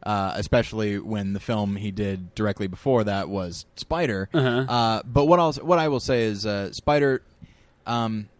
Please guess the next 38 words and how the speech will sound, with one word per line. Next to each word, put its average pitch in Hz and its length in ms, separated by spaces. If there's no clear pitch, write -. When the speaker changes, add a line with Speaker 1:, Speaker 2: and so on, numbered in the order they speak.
Speaker 1:
we 151 80
got 143 120
a 123 40
lot 113 180
more 107 120
movies 104 220
to 117 60
get 107 160
to, 113 120
so 131 120
all 147 180
I 151 100
will 127 100
say 117 220
is 110 120
it 143 120
is 143 140
quite 165 240
possibly, 127 480
and 135 180
I 185 160
am 147 160
not 120 260
insane, 104 600
so 113 240
I 110 120
don't 113 200
actually 107 400
know 110 180
this, 123 140
but - 160
I 131 120
would 131 140
venture 143 300
to 120 80
say 113 280
that, 104 200
uh, 104 300